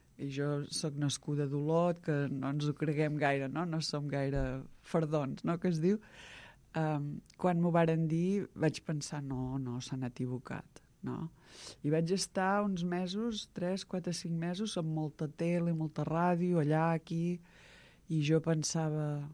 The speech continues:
a, les primeres respostes eren, "No, no, s-, quin greu", no? Allò com quasi disculpant-me, no? I vaig començar a parlar amb els meus mentors i em van dir, "Però tu ets tonta o què? T'ho agafo i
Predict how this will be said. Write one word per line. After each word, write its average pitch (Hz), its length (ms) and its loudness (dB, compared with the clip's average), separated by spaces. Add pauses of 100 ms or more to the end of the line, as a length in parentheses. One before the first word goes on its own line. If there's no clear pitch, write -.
(460)
a, 170 180 -2
les 175 160 2
primeres 220 540 0 (340)
respostes 208 720 2
eren, 160 300 2
"No, 214 400 0
no, 202 580 -2 (460)
s-, - 260 -10 (720)
quin 196 200 0
greu", 185 720 2
no? 165 280 -2
Allò 160 260 2
com 226 280 2
quasi 175 720 0 (380)
disculpant-me, 165 840 6
no? 240 180 8 (760)
I 160 80 -2
vaig 170 240 0
començar 196 600 0
a 190 60 4
parlar 180 340 4
amb 170 140 2
els 160 100 0
meus 160 220 0
mentors 160 480 0
i 180 60 0
em 170 80 0
van 160 240 0
dir, 156 120 -2
"Però 156 160 0
tu 160 120 -4
ets - 160 -6
tonta 165 340 -2
o 170 60 -6
què? 208 220 -4
T'ho 170 280 -4
agafo 190 460 -2
i 165 420 -2